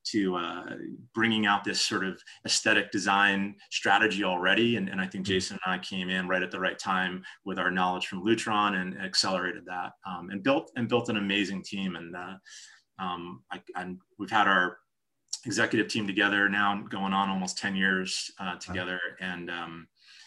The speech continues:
Speaker 1: uh, the team that we have built, uh, throughout our organization is something that, uh, I'm incredibly proud of, and I think is the key to, um, getting us where we ha-, where we are today and, and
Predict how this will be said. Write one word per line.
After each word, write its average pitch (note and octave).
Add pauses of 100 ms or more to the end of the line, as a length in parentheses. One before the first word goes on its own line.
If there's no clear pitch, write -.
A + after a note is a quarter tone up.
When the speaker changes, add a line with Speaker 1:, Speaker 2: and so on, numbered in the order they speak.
(260)
Speaker 1:
uh, E2
the -
team A2+
that F#2
we F#2+
have F#2+
built, G2 (200)
uh, F2
throughout F#2 (200)
our F#2
organization F2
is F#2+
something F2
that, E2+ (120)
uh, F2+
I'm F#2
incredibly F#2
proud F2
of, E2
and E2+ (240)
I F#2
think F#2
is -
the -
key F#2 (100)
to, F2 (380)
um, F2 (400)
getting A2
us F#2+
where G2+
we F#2
ha-, F#2+
where G#2+
we G2
are G2
today G2+
and, F#2
and F#2